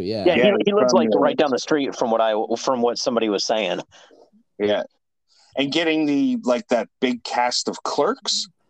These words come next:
Speaker 1: Yeah,
Speaker 3: is pretty
Speaker 1: with
Speaker 3: incredible.
Speaker 1: not just Kevin Smith and Jason Mewes, but getting the other guys in there. That's a good one.
Speaker 3: Yeah, Anderson and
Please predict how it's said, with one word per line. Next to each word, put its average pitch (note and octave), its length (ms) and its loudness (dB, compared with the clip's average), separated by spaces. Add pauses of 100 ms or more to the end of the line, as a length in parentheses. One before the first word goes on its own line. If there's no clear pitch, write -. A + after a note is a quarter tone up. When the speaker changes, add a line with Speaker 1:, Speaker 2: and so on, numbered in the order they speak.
(240)
Speaker 1:
Yeah, B2+ 160 -2
Speaker 3:
is A#2 180 0
pretty A#2+ 180 0
Speaker 1:
with B2 140 0
Speaker 3:
incredible. C#3+ 480 0 (240)
Speaker 1:
not C3+ 300 -2
just - 260 -6
Kevin A#2+ 240 -4
Smith B2 240 -8
and G#2+ 100 -10
Jason A2 320 -4
Mewes, G#2+ 320 -4
but G2+ 140 -10
getting F#2+ 180 -4
the G2+ 140 -6
other G2+ 180 -6
guys G#2 300 -4
in F#2 80 -12
there. E2 160 -10
That's F2 180 -12
a F2 40 -12
good F#2 180 -2
one. D#2+ 160 -4
Speaker 3:
Yeah, B2+ 240 2
Anderson C3 840 0
and G#2 680 -2